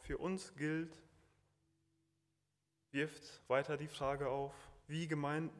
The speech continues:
die Gemeinde und Israel heute zueinander stehen, wo sie sich vielleicht ähnlich sind, sich aber auch unterscheiden. Vor allem die Unterschiede sind wichtig, weil es einige Christen geben, die argumentieren,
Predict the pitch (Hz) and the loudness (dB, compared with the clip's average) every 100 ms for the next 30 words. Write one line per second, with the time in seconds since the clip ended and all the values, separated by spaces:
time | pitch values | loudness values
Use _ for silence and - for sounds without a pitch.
0 | - 139 143 139 165 170 156 - 156 - | -12 -4 0 2 2 0 -4 -6 -6 -2
1 | 143 147 151 170 170 - 131 127 143 139 | 0 0 0 0 -2 -2 -4 -2 -4 -4
2 | 131 123 - 160 175 131 - - - _ | -4 -6 -4 -2 0 -2 -10 -20 -20 _
3 | _ _ _ _ _ _ _ _ _ 131 | _ _ _ _ _ _ _ _ _ -8
4 | 135 131 127 131 - - - - 127 123 | -6 -6 -6 -8 -8 -18 -18 -4 -4 -4
5 | - 131 151 165 - 156 185 208 - - | -2 0 2 2 0 -2 -2 -4 -10 -20
6 | - _ _ 139 147 139 139 139 151 135 | -20 _ _ -2 6 6 6 4 2 0
7 | - 160 160 127 131 - - - - 202 | 2 2 2 0 -8 -14 -18 -2 2 4
8 | 220 160 - 208 165 - 170 165 147 131 | 2 0 -2 -2 -4 -4 -6 -4 -4 -2
9 | 165 - 185 196 - - - - - _ | -4 -2 -2 -2 -4 -18 -20 -20 -20 _
10 | _ _ 135 147 - 139 156 147 139 - | _ _ 4 4 4 2 4 0 -2 -2
11 | 185 - 180 165 180 175 147 139 139 135 | -2 -2 -4 -2 -2 -2 2 2 2 0
12 | 135 - 160 180 | -4 -2 0 0